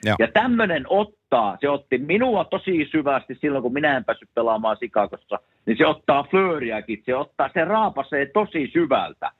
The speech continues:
Speaker 2: Ja jos se sama yhteisymmärrys on niillä tavallaan Fleurillä ja Walshilla, että ne niinku tuki, tukiverkosto ja tukipilari on. Mutta tässä, tässä se, se tukiverkosto on mennyt vaan niin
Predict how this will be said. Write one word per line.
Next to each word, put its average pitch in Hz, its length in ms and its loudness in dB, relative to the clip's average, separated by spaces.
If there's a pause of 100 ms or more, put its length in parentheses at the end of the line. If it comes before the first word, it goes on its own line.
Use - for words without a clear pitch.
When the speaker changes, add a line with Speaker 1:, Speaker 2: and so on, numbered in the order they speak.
(220)
Speaker 2:
Ja 120 200 2
jos 214 260 0
se - 140 -4
sama 226 320 2
yhteisymmärrys 143 1600 -2
on 143 140 -2
niillä 165 360 2
tavallaan 117 500 0
Fleurillä 127 500 0
ja 107 100 0
Walshilla, 120 600 -2
että 98 280 -4
ne 110 200 0 (160)
niinku 117 240 2
tuki, 131 460 2 (160)
tukiverkosto 151 800 0
ja 131 80 2
tukipilari 110 920 0
on. 87 340 -4 (680)
Mutta 123 280 2
tässä, 214 480 0 (100)
tässä - 420 0
se, 165 180 0 (320)
se 160 100 2
tukiverkosto 151 880 0
on 147 80 -2
mennyt 147 340 -2
vaan 160 260 0
niin 233 260 0